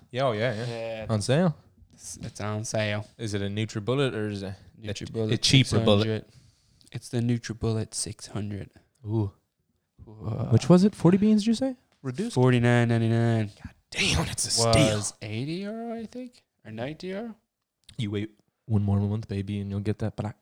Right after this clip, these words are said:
Speaker 1: thing on Black Friday. Twenty-seven cents.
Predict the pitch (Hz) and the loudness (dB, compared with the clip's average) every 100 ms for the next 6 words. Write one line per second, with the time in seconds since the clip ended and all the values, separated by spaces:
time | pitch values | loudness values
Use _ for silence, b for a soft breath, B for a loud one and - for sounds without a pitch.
0 | - 120 107 104 117 - 120 117 120 _ | -6 -2 0 0 -2 0 2 2 0 _
1 | B B B B B - - 131 131 147 | B B B B B -4 -2 0 2 0
2 | - - - - | -2 -4 -4 -4